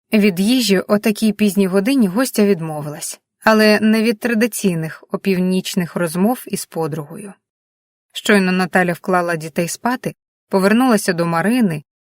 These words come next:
і вони ще кілька годин пролежали в темряві, розповідаючи одна одній всі найбільш хвилюючі моменти з останніх двох років їхнього життя,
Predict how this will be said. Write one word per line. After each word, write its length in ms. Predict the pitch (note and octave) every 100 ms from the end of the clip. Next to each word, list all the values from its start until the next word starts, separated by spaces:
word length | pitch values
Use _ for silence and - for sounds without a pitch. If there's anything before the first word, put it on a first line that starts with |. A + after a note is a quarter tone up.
| _
і 160 | - F#3+
вони 200 | A#3+ C4
ще 200 | - G#3+
кілька 340 | G#3 A#3+ G#3
годин 380 | F3+ F#3 A3 C4+
пролежали 520 | G#3 E3+ F#3+ G#3+ F3
в 80 | E3
темряві, 540 | - G#3+ A#3 G3+ F#3 F3 _ _ -
розповідаючи 800 | F#3+ - G3 F#3 F3 F3 - E3+
одна 260 | D3+ E3
одній 440 | E3 G#3+ F3+ E3 -
всі 300 | - - C4+
найбільш 460 | A3 E3+ F3+ G3+ -
хвилюючі 560 | F3 F3 G#3+ G3+ -
моменти 560 | E3+ E3 G3 A#3 G#3 F3+ _ _ _
з 120 | F#3
останніх 540 | G3+ - C4 B3+ G#3+ F3+
двох 240 | E3 E3+
років 480 | F3+ G#3 - G3 -
їхнього 320 | E3 - F3
життя, 480 | E3 E3 - E3 -